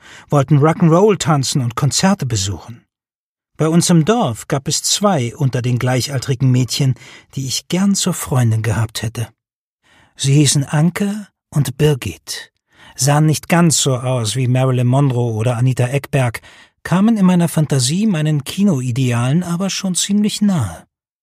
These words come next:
Doch leider glich meine Zuneigung zu den beiden einer Einbahnstraße, so dass ich mit meinen Sehnsüchten allein blieb. So testeten wir Jungs unsere Grenzen aus,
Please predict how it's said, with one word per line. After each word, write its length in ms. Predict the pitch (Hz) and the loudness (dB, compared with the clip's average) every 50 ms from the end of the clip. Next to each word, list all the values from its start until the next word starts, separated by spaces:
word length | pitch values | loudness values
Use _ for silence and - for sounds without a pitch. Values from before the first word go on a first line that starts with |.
| _ _ _ _ _ _ _ _ _ _ _ _ | _ _ _ _ _ _ _ _ _ _ _ _
Doch 180 | - 180 156 147 | 0 0 2 4
leider 340 | 156 156 156 156 151 160 151 | 4 4 4 2 2 0 0
glich 340 | 135 143 147 143 - - - | 0 0 0 0 -2 0 0
meine 300 | 160 151 147 143 143 131 | 2 2 2 2 0 0
Zuneigung 640 | - - 202 196 190 175 156 151 151 143 147 147 | 0 -2 0 2 2 4 4 2 2 2 0 0
zu 140 | - - 165 | 0 -2 -2
den 200 | 143 143 143 135 | 0 0 0 2
beiden 460 | 127 131 131 139 131 135 143 147 156 147 | 0 0 0 0 0 2 2 2 0 0
einer 320 | - 156 151 156 156 147 | 0 2 2 2 2 2
Einbahnstraße, 960 | - 175 180 170 131 117 113 107 107 - - - 131 123 117 113 - - 117 110 - - - - - _ _ _ _ - | 0 2 2 2 2 0 -2 -2 -4 -6 -6 -2 -2 0 0 0 0 0 -2 -6 -8 -12 -20 -20 -20 _ _ _ _ -8
so 120 | - 202 | -6 -4
dass 220 | 170 185 170 - - | -2 0 0 -2 -2
ich 100 | 156 - | 0 0
mit 140 | 160 151 | 0 2
meinen 280 | - 165 156 156 160 165 | 2 2 2 2 2 2
Sehnsüchten 640 | 147 156 143 135 139 139 147 147 - - - 185 170 | 2 0 0 0 0 -2 -4 -4 -6 -4 -4 -4 -4
allein 480 | 165 165 175 170 170 131 107 107 98 | -2 -2 -2 -2 -2 -2 -2 -2 -2
blieb. 320 | 98 104 104 101 _ - - _ _ _ _ _ _ _ _ _ _ _ _ _ | -4 -4 -6 -6 _ -12 -20 _ _ _ _ _ _ _ _ _ _ _ _ _
So 400 | - 131 131 151 196 214 226 233 _ - | -6 -4 -2 -2 0 -2 -4 -6 _ -10
testeten 540 | - - 185 156 - - 151 - - 160 147 | -6 -4 -4 -4 -2 -2 -4 0 0 0 0
wir 100 | 156 147 | 2 0
Jungs 400 | 139 151 147 151 147 - - - | 2 2 2 2 2 0 -2 -4
unsere 380 | - - 147 135 147 131 135 | -2 -2 -4 -2 -2 -4 -4
Grenzen 460 | 127 131 113 117 110 107 - - 127 120 | -2 -2 0 0 0 0 0 0 -2 -2
aus, 380 | 123 123 113 104 - - - | -2 -2 0 0 -2 -2 -2